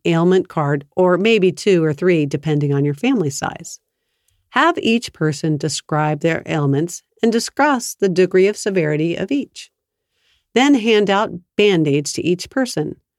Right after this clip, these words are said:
just the small one inch kind. Go around the table and ask if the Band-Aid will fix their ailment. Make special note of the ones that will not be fixed by the Band-Aid.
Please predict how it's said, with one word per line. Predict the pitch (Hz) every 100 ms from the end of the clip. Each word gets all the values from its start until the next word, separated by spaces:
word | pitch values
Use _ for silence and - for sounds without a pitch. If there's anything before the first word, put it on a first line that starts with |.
| _ _
just | - 214 -
the | 208
small | - 180 156
one | 143 139
inch | 127 143 -
kind. | - - - _ _ _ _ _ _
Go | 185 202
around | 240 247 254
the | 254
table | - 151 135 147 -
and | 170 -
ask | 180 190 - -
if | 175
the | - 151
Band-Aid | 143 175 202 247 226 160 143 139 - _ _ _ -
will | 170
fix | 147 190 180 -
their | 156 -
ailment. | 196 180 139 - _ _ _ _ _ _ _
Make | 180 180
special | - - 165 - 226
note | 202 160
of | 180
the | 190
ones | 151 147 165
that | - -
will | 185
not | 196 196 214 269 - _
be | 156
fixed | - 143 -
by | 151
the | 156
Band-Aid. | 180 262 254 - - -